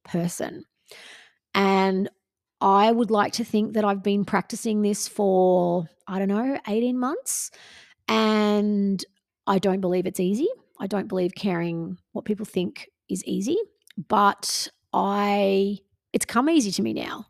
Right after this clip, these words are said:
It's come to a point where I have sacrificed certain relationships and certain situations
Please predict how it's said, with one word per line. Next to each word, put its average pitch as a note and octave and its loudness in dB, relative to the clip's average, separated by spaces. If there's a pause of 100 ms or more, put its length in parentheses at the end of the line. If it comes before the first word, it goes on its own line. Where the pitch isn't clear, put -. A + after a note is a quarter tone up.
It's - -6
come A#3 -2 (440)
to A#3 4
a G#3+ 0
point G#3+ -2
where F#3+ 4 (240)
I F#3+ 4
have G#3 0
sacrificed G3 -4
certain G3 -4
relationships F3+ -4 (140)
and F#3 -2
certain F#3 0 (680)
situations C4 0